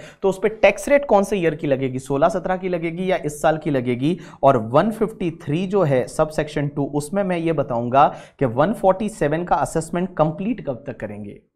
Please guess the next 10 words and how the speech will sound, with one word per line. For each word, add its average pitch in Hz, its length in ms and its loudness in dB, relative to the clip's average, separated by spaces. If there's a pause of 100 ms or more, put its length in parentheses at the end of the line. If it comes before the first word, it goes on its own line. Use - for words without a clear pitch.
(520)
भाई 170 120 10
वन 175 200 8
फ़ोर्टी 240 320 4
सेवन 196 280 2
का 214 140 0
जो 226 120 -2
असेसमेंट 196 600 -2
ऑर्डर 147 240 8
बनाएंगे 143 420 0
वो 196 140 0